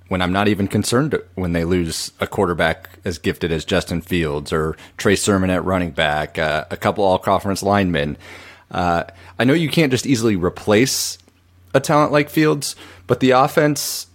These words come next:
will still be elite since Ryan Day has continued to prove that no matter the turnover or no matter who the quarterback is, there's gonna be production. Can it be elite, elite, though,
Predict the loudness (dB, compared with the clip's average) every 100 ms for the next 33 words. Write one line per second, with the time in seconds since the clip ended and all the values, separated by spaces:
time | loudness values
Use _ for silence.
0 | _ -2 0 2 0 2 4 4 2 0
1 | -4 -6 -4 0 2 2 2 2 4 4
2 | 2 -2 -4 -4 -2 0 0 -2 -4 0
3 | 0 0 -2 0 0 2 4 2 2 -4
4 | -8 -4 0 4 4 4 2 0 -2 0
5 | 0 0 -2 -2 -6 -4 2 2 4 0
6 | 0 -2 -2 -4 -10 -14 -20 -20 -20 -12
7 | 0 0 2 2 2 0 0 0 0 -6
8 | -10 -12 -20 -8 0 0 2 2 0 0
9 | 0 2 0 2 2 0 0 0 2